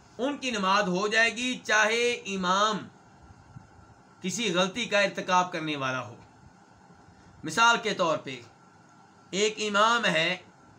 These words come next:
جس نے نماز پڑھائی جب کہ اس کے کپڑے پلید تھے، مقتدیوں کو نماز کے بعد پتہ چلا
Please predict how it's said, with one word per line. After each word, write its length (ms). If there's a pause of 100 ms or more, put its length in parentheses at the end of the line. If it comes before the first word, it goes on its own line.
(420)
جس 260
نے 160
نماز 420 (100)
پڑھائی 580 (760)
جب 300
کہ 80
اس 160
کے 120
کپڑے 360
پلید 440
تھے، 140 (1600)
مقتدیوں 600
کو 160
نماز 460
کے 140
بعد 200 (100)
پتہ 160 (120)
چلا 180